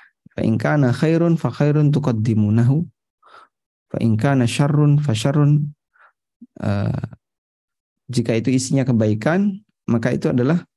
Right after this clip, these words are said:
jenazah baik yang kalian segerakan dapat pahala. Kalau itu keburukan, ya. Jika isinya adalah keburukan, fa syarrun tad'unahu an atiqatikum.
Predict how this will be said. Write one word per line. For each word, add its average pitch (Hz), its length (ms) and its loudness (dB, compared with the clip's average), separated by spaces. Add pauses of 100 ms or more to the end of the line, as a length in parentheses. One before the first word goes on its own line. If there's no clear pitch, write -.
jenazah 123 480 0
baik 127 320 0
yang 147 160 2
kalian 165 240 2
segerakan 139 480 0
dapat 120 240 -4 (160)
pahala. 95 400 -4 (560)
Kalau 139 160 0
itu - 80 -2
keburukan, 131 720 0 (400)
ya. - 240 -14 (880)
Jika 113 640 -2
isinya 151 320 0
adalah 120 160 0
keburukan, 113 560 -2
fa 127 160 -2
syarrun 214 400 0
tad'unahu 131 720 0
an 117 240 0
atiqatikum. 110 960 -4